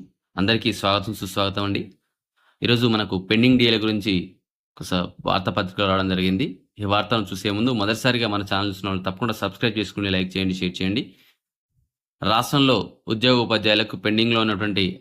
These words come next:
ఐదు విడతల డీఏలను వెంటనే చెల్లించాలని టీఎస్ యూటీఎఫ్ జిల్లా ప్రధాన కార్యదర్శి పెండెం రాజు డిమాండ్ చేశారు.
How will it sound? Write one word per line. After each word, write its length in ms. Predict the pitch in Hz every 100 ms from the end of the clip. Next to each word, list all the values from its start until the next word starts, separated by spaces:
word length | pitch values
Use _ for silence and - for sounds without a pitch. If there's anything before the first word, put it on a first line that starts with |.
| -
ఐదు 220 | 98 120
విడతల 280 | 120 113 110
డీఏలను 380 | 104 101 104 104
వెంటనే 340 | 92 92 101 104
చెల్లించాలని 580 | 98 98 95 98 120 92
టీఎస్ 300 | 104 107 -
యూటీఎఫ్ 320 | 98 98 -
జిల్లా 200 | 98 101
ప్రధాన 320 | 95 98 107
కార్యదర్శి 420 | 101 98 92 92 92
పెండెం 360 | 95 98 98 92 - _ _
రాజు 260 | - 92 98
డిమాండ్ 320 | 92 95 95
చేశారు. 300 | 95 104 123